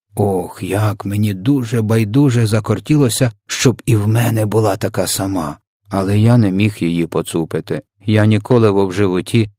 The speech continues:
не зробити такого". "А як же вона опинилася тут?" — спитала Софія. "Я її позичити", — усміхнувся В Д В.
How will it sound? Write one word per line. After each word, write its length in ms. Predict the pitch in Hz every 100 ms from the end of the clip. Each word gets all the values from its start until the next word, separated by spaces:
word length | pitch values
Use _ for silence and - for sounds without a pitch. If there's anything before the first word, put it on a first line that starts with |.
| 104
не 240 | 90 95
зробити 540 | 104 101 90 80 71
такого". 560 | 73 76 - 76 78 73 _ _ _ _ _ _ _
"А 140 | 80 76
як 260 | 78 73
же 100 | 80
вона 240 | 78 80 80
опинилася 540 | - 85 82 82 -
тут?" — 340 | 104 175 120 - _ _
спитала 460 | - - - 76 71
Софія. 420 | - - 78 71 - _ _ _ -
"Я 260 | 78 85
її 480 | 90 78 78 85 78 -
позичити", — 760 | - 78 80 76 - - - 65 _ _ -
усміхнувся 640 | 87 - 71 - 76 -
В 120 | 76
Д 120 | 76 80
В. 200 | 71